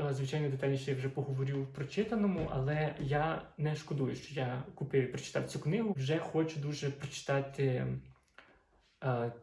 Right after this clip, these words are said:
цю серію, ці чотири книги. Е, перша книга «Тінь вітру», але вже дуже довгий час її немає в наявності. І коли книга з'яв-, з'явиться в наявності, то я обов'язково її куплю і прочитаю.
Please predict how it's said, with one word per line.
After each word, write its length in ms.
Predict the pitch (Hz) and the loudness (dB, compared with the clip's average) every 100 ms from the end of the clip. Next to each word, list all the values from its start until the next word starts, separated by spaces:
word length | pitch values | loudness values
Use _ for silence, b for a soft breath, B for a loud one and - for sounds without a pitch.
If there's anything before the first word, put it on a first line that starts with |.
| - - | -18 -12
цю 280 | 151 139 | -4 -2
серію, 560 | 135 - 143 160 151 139 | -2 0 0 2 0 0
ці 100 | 139 | -2
чотири 300 | - - 139 | -6 -2 -2
книги. 460 | 135 156 180 147 131 - | 0 -2 0 0 -2 -2
Е, 100 | 135 | -2
перша 200 | 139 - | -2 -4
книга 220 | - 135 135 | 0 2 2
«Тінь 180 | 139 | 2
вітру», 340 | 135 202 - - | 2 2 0 0
але 280 | 139 143 139 | 2 2 0
вже 140 | 143 143 | -2 -2
дуже 180 | 151 147 | -2 0
довгий 220 | 135 131 | 0 0
час 340 | - 165 - | 0 -2 -2
її 120 | 139 | -2
немає 300 | 143 131 127 | 2 2 2
в 40 | 123 | 2
наявності. 800 | 123 143 202 202 - - 135 131 B B B - | 2 2 2 0 -2 -4 -4 -4 B B B -4
І 140 | 135 | -2
коли 420 | 131 147 143 139 | 0 2 4 4
книга 240 | 139 135 135 | 4 4 4
з'яв-, 300 | 135 131 135 | 4 4 2
з'явиться 400 | 127 135 131 135 | 4 4 4 0
в 20 | |
наявності, 460 | 135 151 190 - | 0 0 -2 -2
то 120 | 143 135 | -2 2
я 160 | 139 | 2
обов'язково 640 | 139 127 127 - 143 131 131 | 4 2 -2 -2 0 2 2
її 580 | 127 127 131 135 131 B B B | 0 0 2 2 2 B B B
куплю 380 | 147 135 156 202 208 | -6 -2 0 0 0
і 180 | 151 147 | -2 -2
прочитаю. 560 | 143 - - 131 - | -2 -4 -4 -4 -4